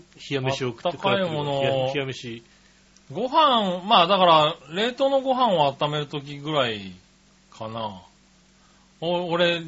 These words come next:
Speaker 2: あの、そう、おかずも確かにね、俺冷たいのが好きだったりするからね。
Speaker 1: うん、それよくわかんないけど、
Speaker 2: うん。
Speaker 1: そうだね。
Speaker 2: あとはノンフライヤーがあるから、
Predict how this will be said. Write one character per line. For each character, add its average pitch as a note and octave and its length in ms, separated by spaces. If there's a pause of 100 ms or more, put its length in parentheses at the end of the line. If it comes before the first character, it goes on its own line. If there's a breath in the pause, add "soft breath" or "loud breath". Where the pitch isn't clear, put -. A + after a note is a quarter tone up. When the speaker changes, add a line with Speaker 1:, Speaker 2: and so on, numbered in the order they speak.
(200)
Speaker 2:
あ C#3 140
の、 C3 120
そ B2 380
う、 E3+ 60
お - 20
か D4+ 200
ず D4+ 80
も D4+ 120
確 D4 200
か E3+ 120
に C#3 40
ね、 B2+ 100
俺 B2+ 180
冷 A3+ 220
た C#4+ 140
い C4 60
の D#3 140
が A2+ 140
好 - 60 (160)
き F3+ 100
だ D#3+ 80
っ - 60
た A2+ 80
り F#2+ 60
す - 140
る A2 60
か - 200
ら C3 60
ね。 D#3 100 (360)
Speaker 1:
う - 20
ん、 A2+ 280
そ F3 120
れ G#3 80
よ F3+ 100
く E3 80
わ A#2+ 60
か C#3+ 120
ん B2 40
な G#2 80
い F#2 40
け F#2+ 80
ど、 G2+ 80
Speaker 2:
う - 20
ん。 C#3+ 40
Speaker 1:
そ B2+ 320
う - 40
だ F3 80
ね。 G#3+ 40 (160)
Speaker 2:
あ A#3 100
と B3 80
は F3 60
ノ A3 160
ン D#4 60
フ D4+ 60
ラ E4+ 120
イ D4 80
ヤ B2+ 280
ー G#2+ 40
が G#2+ 100
あ G#2+ 40
る G#2+ 100
か G2+ 100
ら、 G2+ 280